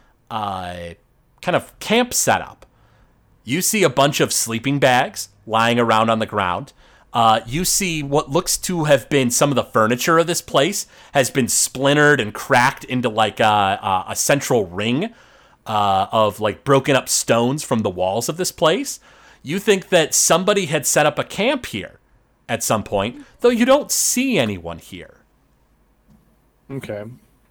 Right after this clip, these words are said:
Speaker 2: Um, can I make a, what would that be? Insight or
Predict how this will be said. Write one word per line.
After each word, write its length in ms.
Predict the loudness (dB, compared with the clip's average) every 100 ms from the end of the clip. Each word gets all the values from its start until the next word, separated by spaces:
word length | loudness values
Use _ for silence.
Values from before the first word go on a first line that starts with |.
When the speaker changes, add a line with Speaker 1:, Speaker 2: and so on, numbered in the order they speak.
| _ _ _ -20 _ _ _ _ _ _ -8
Speaker 2:
Um, 640 | -4 -2 -2 -2 -4 -6 -10 -20
can 200 | -10 -6
I 300 | -2 0 0
make 540 | -2 -2 -2 -4 -8 -8
a, 1160 | -2 -2 0 -2 -2 -2 -2 -4 -4 -4 -6
what 200 | -8 -6
would 100 | -6
that 140 | -6 -6
be? 280 | -6 -8 -12 _ _ -10
Insight 480 | -10 -2 0 0 -4 _
or 680 | -6 -2 -2 -2 0 -2 -4